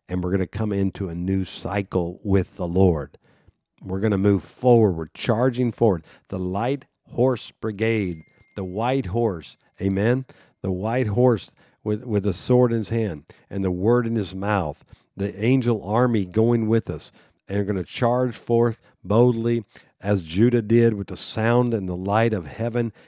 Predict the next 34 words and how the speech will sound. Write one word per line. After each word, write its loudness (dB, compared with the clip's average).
and -6
a -2
new 2
way -2
forward. 4
There 0
we -2
go. 0
The, -4
the, -4
you -2
know, 4
the, -8
the -2
Lord 4
is -4
gonna -4
clothe 4
us -6
with -6
his -6
light, -12
the -4
Light -6
Brigade, -6
and -4
we're -6
gonna 2
go 4
with 0
fierce -4
determination -2
and -4
bravery, 0